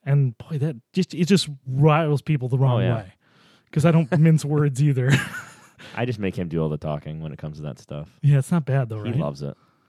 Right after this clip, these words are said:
Speaker 2: It's fun to watch.
Speaker 1: Yeah.
Speaker 2: I'm like,
Speaker 1: It's
Speaker 2: "How did you make that deal happen?"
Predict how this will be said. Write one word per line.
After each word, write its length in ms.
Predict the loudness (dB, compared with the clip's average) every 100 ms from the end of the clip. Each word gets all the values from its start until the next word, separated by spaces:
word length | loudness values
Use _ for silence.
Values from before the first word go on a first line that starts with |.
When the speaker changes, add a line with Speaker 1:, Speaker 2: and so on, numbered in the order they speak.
| _ -8
Speaker 2:
It's 140 | -4
fun 200 | 0 2
to 60 | 2
watch. 580 | 4 4 2 -4 -12 -2
Speaker 1:
Yeah. 460 | 0 2 2 0 -6 _ _ _ _
Speaker 2:
I'm 60 | -2
like, 80 | -2
Speaker 1:
It's 80 | 0
Speaker 2:
"How 120 | -2
did 180 | -4 -6
you 140 | -8
make 220 | -8 -10
that 180 | -8 -10 -12 _ _ _ -10
deal 300 | -6 -6 -6
happen?" 500 | -10 -12 -12 -14